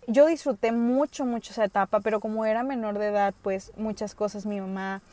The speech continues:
decidía, tenía que firmar por mí, tenía que estar ahí al pendiente. Recuerdo que cuando me volvían a preguntar de que, "Oye, ¿qué quieres ser de grande?",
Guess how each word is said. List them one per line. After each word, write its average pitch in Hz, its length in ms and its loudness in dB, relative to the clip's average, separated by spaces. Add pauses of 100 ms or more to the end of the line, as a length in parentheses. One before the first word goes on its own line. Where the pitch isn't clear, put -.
(400)
decidía, 226 680 2
tenía 202 260 -6
que 196 140 -12
firmar 196 360 -6
por 185 120 -8
mí, 202 180 -6
tenía 202 320 -4
que 220 120 -8
estar 247 460 0
ahí 214 200 0
al 196 160 -2
pendiente. 196 680 -4 (140)
Recuerdo 254 500 6
que 269 640 4 (180)
cuando 247 240 4
me 247 120 0
volvían 240 380 0
a 269 60 -2
preguntar 214 640 2
de 208 160 0
que, 214 160 -2
"Oye, 220 260 2
¿qué 226 140 -2
quieres 214 300 0
ser 208 160 -6
de 196 100 -4
grande?", 226 720 -2